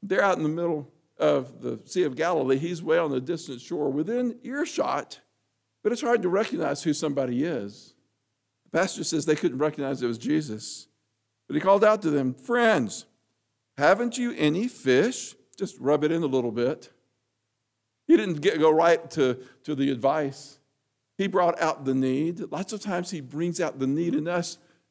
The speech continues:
to teach us not to rely on ourselves, but on him who raises the dead. God may be at work at you in such a way that he's bringing you down.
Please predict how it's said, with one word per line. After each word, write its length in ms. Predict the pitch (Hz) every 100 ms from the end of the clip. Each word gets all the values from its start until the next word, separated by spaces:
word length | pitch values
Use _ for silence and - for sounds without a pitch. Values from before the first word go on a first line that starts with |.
| _ _ _ _ _
to 120 | -
teach 340 | - 285 311 -
us 420 | 110 - - -
not 260 | 117 139 156
to 60 |
rely 220 | 190 190 196
on 120 | 196
ourselves, 760 | 202 - 254 214 107 - - _ _ _ _
but 100 | 143
on 120 | 147
him 220 | 147 180 165
who 140 | 170
raises 580 | 156 147 156 143 - - _ _ _ _ -
the 100 | 127
dead. 400 | 170 202 95 78 _ _ _ _ _ _ -
God 240 | 165 262
may 140 | 254 214
be 180 | 190
at 100 | 196
work 300 | 147 202 247
at 180 | 170 127
you 300 | 139 135 139 - _ -
in 120 | - 143
such 300 | - 233 233
a 40 |
way 220 | 165 208
that 160 | 196 170
he's 160 | 180 170
bringing 420 | 190 202 185 175
you 100 | 170
down. 760 | 156 214 277 175 117 117 131